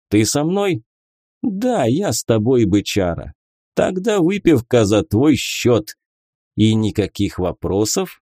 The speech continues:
«До тех пор, пока не протрезвею, никаких». «Тогда придётся спаивать тебя до конца твоих дней».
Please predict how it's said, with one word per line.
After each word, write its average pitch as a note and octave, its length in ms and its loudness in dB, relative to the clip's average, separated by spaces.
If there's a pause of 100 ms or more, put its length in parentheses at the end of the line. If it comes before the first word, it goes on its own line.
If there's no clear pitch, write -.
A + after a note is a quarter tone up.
(180)
«До D#3 360 -2
тех F#3 440 -4
пор, F#3 220 0
пока D#3+ 380 -2
не D#3 160 2
протрезвею, B2 1040 2
никаких». C#3+ 920 0 (680)
«Тогда E3+ 420 0
придётся G3 600 -2
спаивать D#3 680 0
тебя D3 420 0
до B2 280 -2
конца C3 600 -2
твоих A#2+ 380 -2
дней». G2 600 0